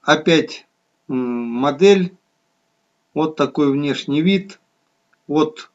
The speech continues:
как задрана нога. Вы видите, что, э, ногу перекрывает нога шифу, вот тут здесь.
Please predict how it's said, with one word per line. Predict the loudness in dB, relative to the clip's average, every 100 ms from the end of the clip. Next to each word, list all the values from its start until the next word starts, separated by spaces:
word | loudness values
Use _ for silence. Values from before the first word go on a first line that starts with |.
| _
как | -2 -2 0
задрана | 0 0 -4 -4 -2
нога. | -2 -4 0 0 0 -6 _ _ _ _ _ _ _ _ _ _
Вы | -2 0
видите, | 2 0 -4
что, | -8 0 2 2 -2 -10
э, | -10 -10
ногу | -12 -4 0 4 4 0
перекрывает | -2 -2 -2 -2 0 4 4 2 0
нога | -4 0 2 2 0 -10 _
шифу, | -12 -2 -2 -2 -6 -6 _ _ _ _ _ _
вот | -8 -6
тут | -8 -6
здесь. | -4 -4 -6